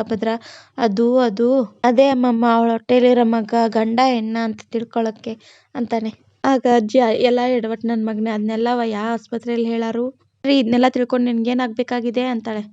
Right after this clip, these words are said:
"ಅದ್ರಲ್ಲೇನಿಲ್ಲ ಕೇಳೋದು, ನಿನ್ ಮಗನಾಗಿ ನಿಮ್ ತಾತನೇ ಹುಟ್ ಬರ್ತಾರೆ ಬಿಡು" ಅಂತಾರೆ ಅಜ್ಜಿ. ಆಗ ಭದ್ರ, "ಏ, ಕಾಗೆ ಮುದುಕಿ ಹಟ್ಟಿಗೆ ವಾರಸ್ ಥರ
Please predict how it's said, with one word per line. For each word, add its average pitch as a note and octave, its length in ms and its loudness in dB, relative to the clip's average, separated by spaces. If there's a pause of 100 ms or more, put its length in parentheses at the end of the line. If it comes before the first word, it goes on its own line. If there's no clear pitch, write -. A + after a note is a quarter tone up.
(320)
"ಅದ್ರಲ್ಲೇನಿಲ್ಲ C4 720 4
ಕೇಳೋದು, A#3+ 580 2
ನಿನ್ A#3+ 220 0
ಮಗನಾಗಿ A3+ 600 -2 (160)
ನಿಮ್ A#3 180 -2
ತಾತನೇ A3 400 -4
ಹುಟ್ A3+ 220 -4
ಬರ್ತಾರೆ A3+ 380 -4
ಬಿಡು" A3+ 280 2 (100)
ಅಂತಾರೆ G#3+ 380 -4
ಅಜ್ಜಿ. G3+ 260 -8 (540)
ಆಗ A#3+ 220 -2
ಭದ್ರ, A#3+ 320 -2
"ಏ, A#3+ 160 0
ಕಾಗೆ A#3 500 -2
ಮುದುಕಿ A#3+ 440 -6 (380)
ಹಟ್ಟಿಗೆ A#3 380 -4
ವಾರಸ್ A#3 280 -2
ಥರ A#3+ 140 -6